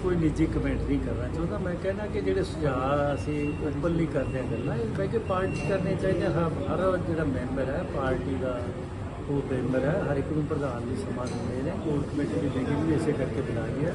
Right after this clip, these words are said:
ਤਾਂ ਕਿ ਸਾਰੇ ਇਸ਼ੂਆਂ 'ਤੇ, ਕਿ ਅਸੈਂਬਲੀ 'ਚ ਕੀ ਹੋ ਰਿਹਾ ਹੈ,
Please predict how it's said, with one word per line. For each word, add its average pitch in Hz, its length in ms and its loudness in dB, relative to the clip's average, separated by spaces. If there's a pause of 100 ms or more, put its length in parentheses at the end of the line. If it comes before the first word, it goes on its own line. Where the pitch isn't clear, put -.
ਤਾਂ 147 160 0
ਕਿ 151 260 4 (520)
ਸਾਰੇ 143 340 6
ਇਸ਼ੂਆਂ 139 360 4
'ਤੇ, 139 160 2
ਕਿ 135 200 2
ਅਸੈਂਬਲੀ 139 440 2
'ਚ - 20 -2
ਕੀ 147 260 2
ਹੋ 139 180 2
ਰਿਹਾ 143 140 2
ਹੈ, 139 120 0